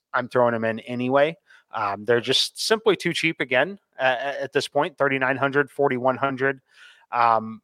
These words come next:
I'm playing Bellinger a little bit, not as much, but I will sprinkle him in a bit. And then, uh, on the other side, it's a ton of Hawkinson and Jefferson and Cook.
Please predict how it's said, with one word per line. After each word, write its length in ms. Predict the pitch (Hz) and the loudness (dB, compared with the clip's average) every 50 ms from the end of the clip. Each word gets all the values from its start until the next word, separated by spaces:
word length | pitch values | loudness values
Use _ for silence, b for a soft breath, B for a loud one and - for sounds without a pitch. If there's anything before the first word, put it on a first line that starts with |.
| _ - | _ -8
I'm 160 | 131 127 123 | -6 -6 -2
playing 460 | - 160 151 156 156 151 147 135 117 | 2 4 4 4 4 2 -2 -4 -4
Bellinger 500 | - 139 135 143 156 160 143 156 170 165 | 0 2 4 4 4 2 2 2 2 2
a 160 | - - 127 | 2 2 0
little 440 | 120 120 123 123 120 127 135 156 170 | 0 0 -2 -2 0 2 2 2 2
bit, 200 | 170 208 226 220 - 139 | 2 2 0 0 -2 -2
not 260 | 131 127 123 131 - _ _ _ - | 0 2 2 2 0 _ _ _ -6
as 320 | - 117 123 139 139 - 160 | -2 -2 -2 -2 -2 -2 0
much, 320 | 160 170 196 - - - | 2 2 2 0 -2 0
but 80 | 156 131 | 2 2
I 80 | 120 | 2
will 160 | 117 120 123 | 4 2 0
sprinkle 400 | - - - - 135 120 - 127 | -2 -2 -2 -2 -2 -2 -2 -4
him 180 | 120 123 123 117 | -2 -2 -2 -2
in 160 | 117 120 120 | -2 -4 -4
a 40 | 117 | -2
bit. 240 | 117 123 123 131 - - _ B B B B B B B B - | 0 0 0 0 0 -4 _ B B B B B B B B -10
And 200 | 127 127 127 131 | -8 -4 0 2
then, 340 | 131 131 131 127 127 123 | 4 4 4 2 0 -4
uh, 360 | 127 113 117 123 117 117 117 104 | -6 -4 -2 2 2 2 4 4
on 100 | 139 139 | 2 2
the 120 | 135 131 123 | 2 4 4
other 180 | 117 113 113 | 4 2 0
side, 320 | - - - 110 107 107 104 | -2 -2 -2 -2 0 0 -2
it's 460 | 104 101 - - - - - - - _ - | -4 -6 -6 -4 -4 -4 -4 -4 -6 _ -10
a 80 | 127 | -10
ton 240 | - - - 156 156 | -8 -2 0 2 2
of 120 | 151 127 | 2 2
Hawkinson 800 | 117 - 135 135 131 - 147 131 - - 147 139 139 135 135 131 _ b b b b b b b b b - | 0 0 0 0 0 -2 -4 -6 -2 0 2 2 2 0 -2 -10 _ b b b b b b b b b -8
and 580 | 120 117 117 117 117 113 113 110 110 107 - - - _ _ _ _ _ 127 | -6 -2 0 2 2 0 0 -2 -6 -10 -12 -14 -16 _ _ _ _ _ -8
Jefferson 800 | - - 127 120 - - 117 - - - 127 117 113 117 117 117 - - | -2 2 2 2 2 0 -4 -6 -4 -2 -2 -2 -2 -2 -4 -6 -8 -12
and 220 | - 120 101 95 - | -10 -10 -10 -10 -6
Cook. 320 | - - 214 233 - - | -2 0 0 0 -2 -6